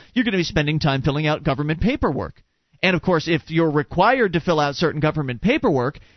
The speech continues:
and you don't fill it out in the appropriate manner,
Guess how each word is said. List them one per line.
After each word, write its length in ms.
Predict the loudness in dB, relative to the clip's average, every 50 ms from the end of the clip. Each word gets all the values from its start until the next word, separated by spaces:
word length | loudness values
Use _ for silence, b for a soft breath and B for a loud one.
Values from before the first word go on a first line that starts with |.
| b
and 140 | b 0 2
you 80 | 2 4
don't 240 | 4 4 2 2 0
fill 240 | 2 2 2 2
it 60 | 2 2
out 260 | 2 2 2 2 2
in 80 | 0
the 120 | 2 2 0 0
appropriate 480 | 2 0 0 0 0 0 0 0 0
manner, 540 | 2 2 2 2 2 0 0 -2 -2 -4 -6